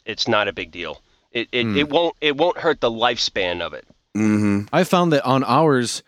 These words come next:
Speaker 2: we lose power here in the condo
Speaker 1: Yeah, there you
Speaker 2: very
Speaker 1: go.
Speaker 2: easily. And if it's in rest mode, it's always jacked up when I try to turn it
Speaker 3: Yes,
Speaker 2: on
Speaker 3: it does
Speaker 2: again.
Speaker 1: Yeah.
Speaker 3: not like getting just the power plug
Speaker 1: No.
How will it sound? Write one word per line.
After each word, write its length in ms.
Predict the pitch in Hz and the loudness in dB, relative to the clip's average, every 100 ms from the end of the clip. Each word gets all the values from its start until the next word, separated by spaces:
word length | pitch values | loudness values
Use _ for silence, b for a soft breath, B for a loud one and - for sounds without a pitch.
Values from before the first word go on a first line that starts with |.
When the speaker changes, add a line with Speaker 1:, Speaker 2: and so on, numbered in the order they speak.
| _ _ _ _ | _ _ _ _
Speaker 2:
we 180 | 107 202 | 0 2
lose 300 | 220 135 - | 4 2 2
power 420 | - 135 143 127 | -4 0 2 0
here 300 | 107 120 113 | 0 0 0
in 180 | 117 113 | 2 0
the 80 | 107 | -2
condo 540 | - 117 110 104 101 110 | 0 2 4 2 2 2
Speaker 1:
Yeah, 320 | 120 123 117 | 2 2 2
there 80 | 127 | 2
you 40 | 135 139 | 4 4
Speaker 2:
very 100 | 131 | 2
Speaker 1:
go. 40 | 123 | 2
Speaker 2:
easily. 520 | 120 117 107 101 98 | 0 2 0 0 0
And 120 | 117 | 0
if 100 | 120 | 2
it's 180 | 156 - | 2 2
in 140 | 185 120 | 2 2
rest 320 | 110 135 - | 2 2 2
mode, 400 | 139 151 165 151 - | 4 4 4 0 -4
it's 140 | 120 - | -6 0
always 320 | 123 123 120 | 2 4 2
jacked 380 | 101 117 107 - | 0 0 2 2
up 140 | 113 - | 0 0
when 80 | |
I 60 | 98 | -2
try 140 | 92 101 | 2 4
to 40 | |
turn 60 | 104 | 4
it 40 | 113 | 4
Speaker 3:
Yes, 100 | 113 | 2
Speaker 2:
on 60 | 95 | 2
Speaker 3:
it 80 | 117 | 2
does 80 | 107 | 2
Speaker 2:
again. 100 | 135 | 2
Speaker 1:
Yeah. 40 | 120 | 2
Speaker 3:
not 180 | 123 | 0
like 300 | 120 123 107 107 | 0 0 0 -2
getting 220 | 113 110 | 0 0
just 240 | 113 - - | 0 -2 -4
the 220 | 90 95 | -2 0
power 360 | 113 117 95 | 2 2 2
plug 280 | 82 95 107 | 0 2 4
Speaker 1:
No. 220 | 127 120 | 4 2